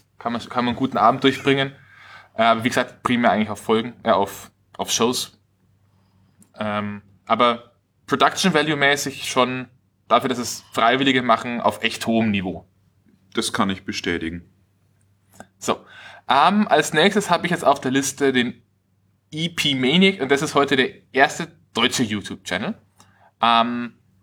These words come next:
Speaker 1: der E P Maniac ist, wie der Name vielleicht schon ein bisschen vermuten lässt, weil E P, ähm, ein YouTuber, der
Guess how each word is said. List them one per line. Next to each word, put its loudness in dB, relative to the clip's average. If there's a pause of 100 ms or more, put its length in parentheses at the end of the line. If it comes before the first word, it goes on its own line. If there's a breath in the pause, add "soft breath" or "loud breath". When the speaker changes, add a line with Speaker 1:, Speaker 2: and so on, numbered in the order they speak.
(220)
Speaker 1:
der 2
E 0
P -2
Maniac 2
ist, 0
wie 0
der 2
Name 2
vielleicht 0
schon -6
ein -8
bisschen 0
vermuten -4
lässt, -2
weil -2
E -2
P, -2 (560 soft breath)
ähm, 2 (100)
ein -2
YouTuber, 0
der 2